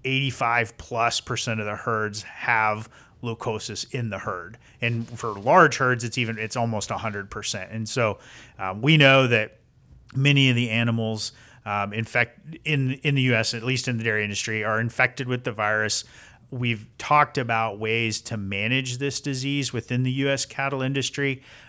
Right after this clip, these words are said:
uh, and simply because the prevalence is so high, things like testing and culling just aren't options. And so really what we're left with, leukosis virus is spread through share-, bloodborne contact, right? And so, um, <clears throat>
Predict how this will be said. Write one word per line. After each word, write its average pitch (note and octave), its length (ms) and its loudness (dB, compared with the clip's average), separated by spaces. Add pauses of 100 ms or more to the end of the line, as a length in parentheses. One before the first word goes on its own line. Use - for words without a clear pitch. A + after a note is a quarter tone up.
uh, G#2+ 80 -6
and B2 100 -4
simply C#3+ 460 2
because B2 360 -2
the A2 120 -4
prevalence A2+ 480 -4
is G#2+ 100 -6
so A2 160 -6
high, G#2 240 -6
things A#2+ 380 -2
like G2+ 260 -6
testing A2+ 440 -4
and G#2+ 120 -6
culling G#2 300 -8
just C3 320 -4
aren't A#2 240 0 (160)
options. G2 640 -4
And A2 120 -8
so G#2 320 -6 (440)
really D#3 340 8
what A#2+ 240 4
we're A2+ 120 -4
left A2 340 0
with, A2 240 -2 (300)
leukosis A#2 520 0
virus A2 420 0
is G#2+ 120 -4
spread A2 520 -2
through G#2+ 540 -6 (160)
share-, A#2 420 -2 (300)
bloodborne C3 480 4
contact, G#2+ 520 -4
right? G#2+ 280 -2
And G#2+ 120 -4
so, G#2 280 0 (400)
um, G#2 300 -12 (180)
<clears throat> F3+ 300 4